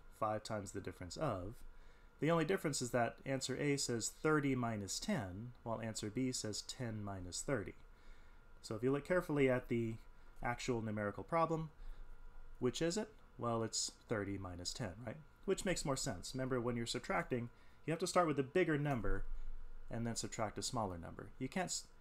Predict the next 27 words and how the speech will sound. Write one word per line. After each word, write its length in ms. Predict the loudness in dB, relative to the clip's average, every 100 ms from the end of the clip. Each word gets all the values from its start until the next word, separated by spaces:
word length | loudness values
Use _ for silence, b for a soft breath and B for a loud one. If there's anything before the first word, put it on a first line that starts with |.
| -14
start 260 | 2 8 8
with 140 | 8
a 40 | 2
smaller 360 | 6 8 8
number 240 | 6 4 2
like 180 | 2 0
ten 340 | -2 -2 -2
and 160 | -4 -4
then 120 | -4
subtract 720 | -4 -4 -6 -6 -4 -4 -8 -8
thirty 360 | 0 0 0 -4
like 220 | -6 -6
it 100 | -6
says 220 | -4 -4
in 80 | -4
answer 320 | -6 -6 -6 -4
B, 260 | -6 -6 -10 b b b b -4
at 120 | 0
least 160 | 0 0
not 140 | -2
without 220 | -2 -2
going 240 | 0 -2 -4
into 320 | -6 -6 -4
negative 380 | -2 -2 -2 -4
numbers, 420 | -6 -6 -8 -6
but 140 | -6 -4
that's 360 | -2 -2 -2